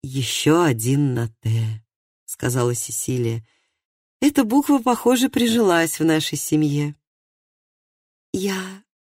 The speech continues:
всегда мечтала иметь сына по имени Тристан», застенчиво сказала Джессика. «Если вы не возражаете, мы назовем мальчика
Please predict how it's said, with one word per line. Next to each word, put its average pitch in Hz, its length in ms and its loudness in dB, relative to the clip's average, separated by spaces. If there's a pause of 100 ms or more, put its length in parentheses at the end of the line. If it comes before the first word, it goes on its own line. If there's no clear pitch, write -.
(160)
всегда 190 420 -2
мечтала 208 580 -4
иметь 196 300 -4
сына 240 600 -2 (440)
по 175 80 -6
имени 254 380 4
Тристан», 160 680 -6 (680)
застенчиво 151 580 2
сказала 151 480 0
Джессика. 147 680 -2 (680)
«Если 214 320 0
вы 214 120 0
не 214 100 2
возражаете, 196 880 -4 (500)
мы 214 160 2
назовем 208 400 0
мальчика 214 720 -4